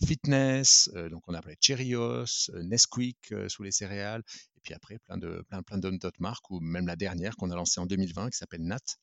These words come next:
Euh, donc, euh, voilà, des, des, certaines marques ont été créées par la joint venture et certaines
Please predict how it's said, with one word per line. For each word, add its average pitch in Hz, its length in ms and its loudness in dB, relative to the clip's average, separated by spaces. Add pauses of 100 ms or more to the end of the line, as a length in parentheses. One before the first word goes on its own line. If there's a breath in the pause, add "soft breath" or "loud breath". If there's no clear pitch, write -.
(560 soft breath)
Euh, 101 40 -20 (260)
donc, 92 240 -6 (140)
euh, 87 260 -4
voilà, 85 220 -4
des, 92 160 -4
des, 92 120 -4 (220)
certaines - 320 4
marques 117 220 4
ont - 20 2
été 98 140 -2
créées - 320 2
par 117 100 2
la 113 100 2
joint 107 120 0
venture 110 440 2
et 170 60 -2
certaines 127 460 2